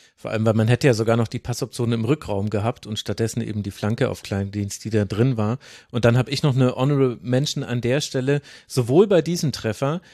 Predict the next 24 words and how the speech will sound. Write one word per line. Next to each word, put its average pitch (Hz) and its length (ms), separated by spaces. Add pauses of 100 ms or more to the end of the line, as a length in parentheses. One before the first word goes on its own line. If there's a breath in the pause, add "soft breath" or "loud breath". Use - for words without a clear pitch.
(160 soft breath)
wo 123 120
sich 120 180
Marciniak, 143 580
der 127 100
Schiedsrichter, 131 520
wirklich 160 260
viel 208 240
Zeit 165 300
lässt, 143 200
bevor 139 480
er 135 40
dann 135 140
sagt, 135 220
„Ach 143 100
so, 190 140
nee, 175 120
meine 147 220
Uhr 196 160
hat 214 100
mir 190 80
übrigens 160 380
gesagt 139 320
Tor.“ 170 340 (360 soft breath)
Hier, 165 240